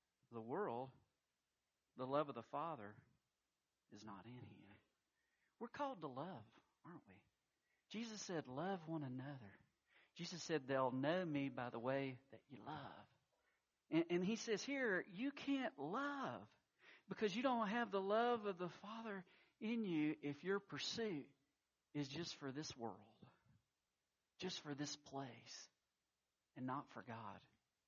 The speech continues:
What does that look like to follow this world, this system here? Well, he goes on to describe that in verse sixteen. He says, "For everything in the world,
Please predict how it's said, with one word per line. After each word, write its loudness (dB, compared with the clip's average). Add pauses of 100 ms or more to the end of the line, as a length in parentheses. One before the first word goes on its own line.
What 0 (180)
does 2
that 2
look -2
like -2
to -10 (100)
follow -2
this -6
world, -4 (120)
this -2
system -4
here? -4 (480)
Well, 6
he 8
goes 8
on 8
to 0
describe 0
that 8
in -10
verse 0
sixteen. 0 (600)
He 2
says, 6
"For 4
everything 4
in 6
the 6
world, 2